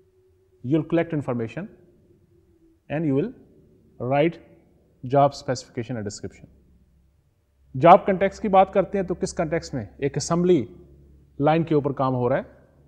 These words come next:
एक इस पर्टिकुलर एनवायरनमेंट है, उसके लिए एक पर्टिकुलर रिक्वायरमेंट्स है, टेबल पड़े हुए हैं, आगे ऊपर बॉक्स है। And कंटेंट क्या जॉब का?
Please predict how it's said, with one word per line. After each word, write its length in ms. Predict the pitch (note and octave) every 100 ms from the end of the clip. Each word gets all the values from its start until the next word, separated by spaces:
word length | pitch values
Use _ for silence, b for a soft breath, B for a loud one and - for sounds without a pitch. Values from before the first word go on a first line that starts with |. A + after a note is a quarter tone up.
| -
एक 180 | - -
इस 300 | D#3+ - -
पर्टिकुलर 300 | D3 E3 D#3
एनवायरनमेंट 440 | C#3 A#2+ A#2+ D#3 D3
है, 400 | F3 - - - - - _ - _ _ _ _ _ _ -
उसके 220 | C#3 E3+
लिए 100 | F3
एक 320 | E3+ C#3+ C3+ - - _ _
पर्टिकुलर 480 | C3 D3 D#3 D#3 B2
रिक्वायरमेंट्स 580 | A#2+ C3+ C3 E3+ D#3 C#3
है, 120 | F3+ - _ _ -
टेबल 240 | B2+ C#3+
पड़े 220 | C#3 C3+
हुए 180 | C3+ B2
हैं, 60 | D#3+
आगे 180 | B2+ B2
ऊपर 180 | B2
बॉक्स 320 | A#2+ B2 - C3+
है। 100 | - _ _ _ _ _ _ _ _ _ _ _ _ _
And 240 | F#3+ C4+ E4 - _ _ _ _ _ _ _ _ _ _ _ _ _ -
कंटेंट 400 | F3+ F#3 B3+ A#3
क्या 120 | C4
जॉब 240 | A#3 A#3
का? 160 | A3+ C4